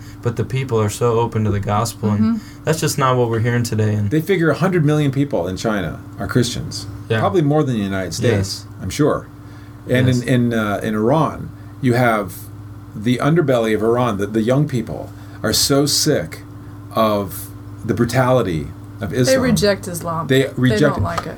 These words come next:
Speaker 3: And
Speaker 1: Wow.
Speaker 3: they, um, they're, they're just swelling up, you
Speaker 2: The
Speaker 3: know,
Speaker 2: other
Speaker 3: as,
Speaker 2: thing
Speaker 3: as
Speaker 2: that
Speaker 3: Christ followers.
Speaker 2: we
Speaker 3: And
Speaker 2: found out because we spent a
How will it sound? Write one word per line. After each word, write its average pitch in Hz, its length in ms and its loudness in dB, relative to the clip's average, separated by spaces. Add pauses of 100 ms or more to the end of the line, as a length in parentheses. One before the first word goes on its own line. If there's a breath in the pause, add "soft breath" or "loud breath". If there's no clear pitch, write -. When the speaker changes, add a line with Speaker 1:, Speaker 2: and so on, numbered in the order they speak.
(120)
Speaker 3:
And 131 240 2
Speaker 1:
Wow. - 60 2
Speaker 3:
they, 135 260 2
um, 110 440 -2
they're, 120 380 2 (600)
they're 131 140 2
just 123 300 0
swelling 127 680 0
up, 117 180 -2 (240 loud breath)
you 175 120 2
Speaker 2:
The 247 80 2
Speaker 3:
know, 226 60 4
Speaker 2:
other 220 100 2
Speaker 3:
as, 226 120 0
Speaker 2:
thing 247 180 2
Speaker 3:
as 185 140 -2
Speaker 2:
that - 60 -10
Speaker 3:
Christ 123 240 0
followers. 90 300 -4
Speaker 2:
we 247 100 0
Speaker 3:
And - 80 -4
Speaker 2:
found 226 240 2
out 220 180 2
because 208 260 -4
we 196 80 -4
spent 196 400 -4
a 175 220 -2